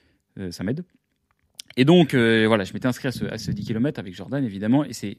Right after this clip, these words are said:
pas mal parce que c'est un parcours qui est très plat, donc qui permet de faire des performances. Donc j'avais, voilà, on avait rendez-vous dimanche matin, c'est toujours très beau d'ailleurs, on a couru dans, dans les rues de Paris, c'est boulevard Haussmann, et cetera. C'est un parcours qui est ouf, qui est vraiment dingue, euh, sur lequel j'ai pris le départ et je voulais faire moins de quarante-sept minutes, je vous le rappelle.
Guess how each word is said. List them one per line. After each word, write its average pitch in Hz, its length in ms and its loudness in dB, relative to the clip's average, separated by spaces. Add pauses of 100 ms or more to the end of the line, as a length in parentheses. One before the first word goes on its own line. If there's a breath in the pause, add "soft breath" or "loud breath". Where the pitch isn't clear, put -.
(140)
pas 127 80 -2
mal 160 120 0
parce 160 60 -12
que - 100 -16
c'est - 80 -8
un 98 60 -6
parcours - 260 -10
qui - 80 -10
est 104 40 -12
très - 180 -6
plat, 113 160 -8
donc - 140 -12
qui - 80 -18
permet 107 140 -6
de - 40 -10
faire 107 120 -8
des 101 80 -8
performances. 104 520 -12 (1300 soft breath)
Donc 107 180 -6
j'avais, 107 160 -2
voilà, 98 180 -2
on 87 60 -6
avait 92 140 -8
rendez-vous 104 240 -4
dimanche 113 320 0
matin, 131 460 2
c'est - 120 -8
toujours 113 180 -6
très - 160 -8
beau 110 140 -4
d'ailleurs, 95 220 -6
on 92 160 -8
a - 20 -10
couru 104 260 -10
dans, 95 140 -8
dans 95 160 -8
les 95 80 -6
rues 98 80 -8
de 92 60 -18
Paris, 98 240 -10
c'est - 100 -14
boulevard 101 340 -6
Haussmann, 104 320 -8
et 101 80 -8
cetera. 104 280 -12
C'est - 100 -14
un 95 60 -12
parcours 95 300 -14
qui - 100 -12
est - 20 -8
ouf, 117 240 -12 (140)
qui 98 80 -14
est - 20 -10
vraiment 107 300 -4
dingue, 101 220 -8 (760 soft breath)
euh, 92 200 -4
sur 101 160 -8
lequel 101 180 -6
j'ai 101 80 -10
pris 104 100 -10
le 95 60 -8
départ 113 220 -6
et 110 40 -8
je 98 40 -14
voulais 92 120 -14
faire 101 120 -12
moins 101 120 -4
de 95 60 -12
quarante-sept 95 340 -8
minutes, 127 220 2
je 110 80 -6
vous 120 140 0
le 135 60 4
rappelle. 101 300 -8